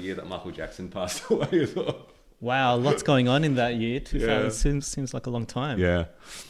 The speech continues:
Speaker 1: So, um, with these wines, there's two here. So I mentioned from the same producer, from the same year, but the thing you notice, uh, different about it is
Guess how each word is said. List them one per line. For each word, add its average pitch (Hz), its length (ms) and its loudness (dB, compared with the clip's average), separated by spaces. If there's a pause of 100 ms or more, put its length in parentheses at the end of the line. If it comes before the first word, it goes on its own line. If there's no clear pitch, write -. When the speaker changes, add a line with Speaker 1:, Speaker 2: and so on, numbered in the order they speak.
(100)
Speaker 1:
So, 113 280 8
um, 113 360 4 (920)
with 120 140 2
these 120 160 2
wines, 104 360 0
there's 101 140 -2
two 110 280 2
here. 95 320 2
So 95 360 6
I 98 80 2
mentioned 101 540 0
from 101 160 0
the 110 60 2
same 101 220 2
producer, 101 580 2 (1400)
from 101 200 -2
the 104 80 0 (120)
same 92 180 2
year, 85 420 2
but 95 120 -2
the 95 160 4
thing 107 240 -4
you 95 120 -2
notice, 87 380 -4
uh, 82 220 0
different 90 340 -4
about 80 300 -2
it 85 160 -4
is 82 340 -4